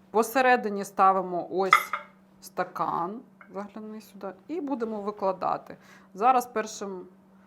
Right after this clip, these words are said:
шаром викладаємо курятину.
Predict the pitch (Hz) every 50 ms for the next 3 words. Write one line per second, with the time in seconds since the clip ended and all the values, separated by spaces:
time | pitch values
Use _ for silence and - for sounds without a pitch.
0 | _ _ - - - 226 226 254 262 247 220 190 175 170 - 190 175 180 185 190
1 | 202 214 214 214 196 185 175 175 180 180 - - _ _ _ _ _ _ _ _
2 | _ _ _ - - 175 170 160 156 156 - 156 147 143 143 147 156